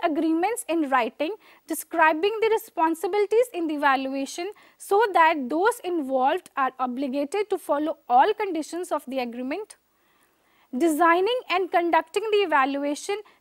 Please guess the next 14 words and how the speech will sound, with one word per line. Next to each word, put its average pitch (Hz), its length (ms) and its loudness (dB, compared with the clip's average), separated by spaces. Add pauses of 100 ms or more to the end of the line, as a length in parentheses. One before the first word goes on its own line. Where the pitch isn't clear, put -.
to 359 100 0
respect - 760 2
and 359 220 -2
protect 311 580 -2
the 277 200 -2
rights 247 460 0
and 311 280 -2
welfare 277 540 0
of 277 180 -2 (100)
all 311 320 4
participants 320 760 0
in 277 180 -4
the 254 80 -6
study, 262 540 -4